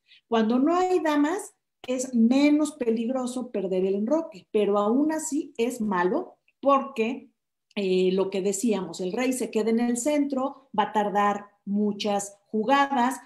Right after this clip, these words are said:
en resguardarse y va a tardar más jugadas en traer las torres a el centro y a comunicarse. Es por eso que las negras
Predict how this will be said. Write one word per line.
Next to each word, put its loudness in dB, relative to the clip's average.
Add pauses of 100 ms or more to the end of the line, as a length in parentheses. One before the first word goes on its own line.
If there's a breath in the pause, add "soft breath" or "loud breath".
(140)
en -6
resguardarse 0
y -2
va 2
a -4
tardar -2
más -4
jugadas -2
en -6
traer -2
las -4
torres -4 (280 soft breath)
a -2
el -4
centro -2
y 0
a -6
comunicarse. -16 (360 soft breath)
Es -6
por -4
eso -6
que -2
las 4
negras 0